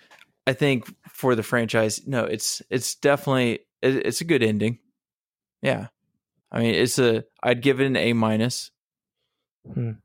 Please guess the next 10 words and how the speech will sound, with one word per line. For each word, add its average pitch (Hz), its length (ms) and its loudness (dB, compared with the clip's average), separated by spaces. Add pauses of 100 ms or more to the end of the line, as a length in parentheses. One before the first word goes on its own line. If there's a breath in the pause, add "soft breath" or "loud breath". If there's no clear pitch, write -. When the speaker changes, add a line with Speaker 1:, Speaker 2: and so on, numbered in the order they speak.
(160)
Speaker 1:
So 113 440 -4
it 117 60 -6
could 139 160 2
have 113 80 -2
been 104 240 -2 (480)
just 147 280 2
a 113 40 -4
smidge 127 420 -2
better, 104 400 0
but 95 260 -4